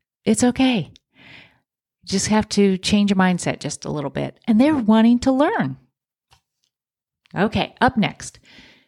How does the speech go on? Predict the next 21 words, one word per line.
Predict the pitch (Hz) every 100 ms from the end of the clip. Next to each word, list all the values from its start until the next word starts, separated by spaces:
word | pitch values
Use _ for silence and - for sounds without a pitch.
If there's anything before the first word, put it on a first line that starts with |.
| _ _ -
Tip | 311 311
number | 285 262 247
three, | 233 - 156 143 127 - - - _
the | 185 180 -
art | 185 233 269 - -
of | 160 -
time | - 180 180 180 190
management. | 175 143 127 - - - - _ - - - _ -
Okay, | 147 180 - - -
wow. | 147 135 156 - - - - _ _ _ _ _ _ _ _ _ _ _
Working | 151 175 202 247 226
in | 220
a |
salon | 208 190 175 160
can | - 160
sometimes | - - 233 269 294 262 240 208
feel | - 185
like | 175 160
a |
whirlwind, | 147 151 143 135 135 123 123
right? | 135 143 156